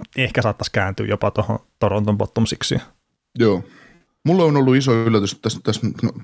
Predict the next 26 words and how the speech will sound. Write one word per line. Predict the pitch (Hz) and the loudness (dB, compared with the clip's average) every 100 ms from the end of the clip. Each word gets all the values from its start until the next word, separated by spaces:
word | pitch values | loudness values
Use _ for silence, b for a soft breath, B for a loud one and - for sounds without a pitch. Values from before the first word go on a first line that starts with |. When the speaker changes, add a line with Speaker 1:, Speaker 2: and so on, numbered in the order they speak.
| - - | -18 -2
Speaker 2:
puhuttu | 101 - - | -2 -2 0
tietysti | 101 95 - 98 101 | 0 0 -2 -4 -4
nyt | - 104 - | -6 -6 -2
Tampasta | 98 78 - - | 0 0 -2 -6
tässä | - - - | -4 -2 0
jo, | 90 | 0
mutta | 95 123 | 2 4
Speaker 1:
Mm. | |
Speaker 2:
iso | 127 | 4
yllätys | 104 104 - | 2 0 -2
tästä | - - | -6 -2
Torontosta, | 120 117 95 - - | 2 2 2 -4 -6
kun | 98 | -6
katselin | 107 - 92 98 | -6 -4 -2 -2
tätä | - 95 - - | -2 -4 -4 -6
tsekki-, | - 123 - 95 | -2 -2 -2 -6
tsekkisentteriä | - 131 127 - 101 - 101 98 131 | -4 -2 0 -2 -2 -2 0 2 2
David | 127 123 | -2 -2
Kampfia, | 143 127 - 92 62 | -4 -4 -4 -4 -4
että | 76 - 113 B B - | -6 -8 -8 B B -2
kahdeksankymmentäkaksi | 131 127 117 110 113 117 - | -2 0 -2 0 -2 -2 0
peliä, | 110 | 0
kaksikymmentäkuusi | 110 113 123 - 120 113 | 0 -2 -4 0 0 2
tehopistettä | 113 120 - - - - 78 | 0 -2 -2 -10 -12 -12 -10
ja | - B B B B B - | -10 B B B B B -6
ottaa | 120 113 | -4 -4